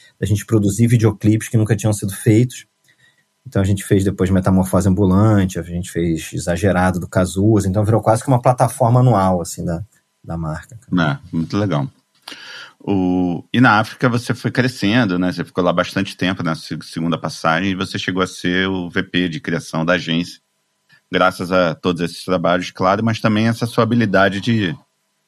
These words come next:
Speaker 2: de transitar, de se relacionar bem com, com clientes e com os outros departamentos da agência, que a gente sabe que na África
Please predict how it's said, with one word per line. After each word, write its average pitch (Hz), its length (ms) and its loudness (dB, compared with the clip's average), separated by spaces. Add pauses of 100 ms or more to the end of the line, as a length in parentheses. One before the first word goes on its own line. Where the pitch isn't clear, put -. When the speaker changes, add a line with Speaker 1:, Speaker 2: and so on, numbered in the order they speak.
Speaker 2:
de 110 100 -4
transitar, 113 600 2
de 87 80 -6
se - 140 -6
relacionar 92 440 0
bem 92 280 0
com, 82 420 -4
com 78 160 -10
clientes 92 640 0
e 117 80 -2
com 131 140 2
os 104 80 2
outros 104 200 -2
departamentos 107 560 -2
da 104 120 2
agência, 98 400 0
que - 100 -12
a 80 40 -4
gente 76 200 -8
sabe 82 220 -4
que 95 100 -8
na 85 180 0
África 90 480 -4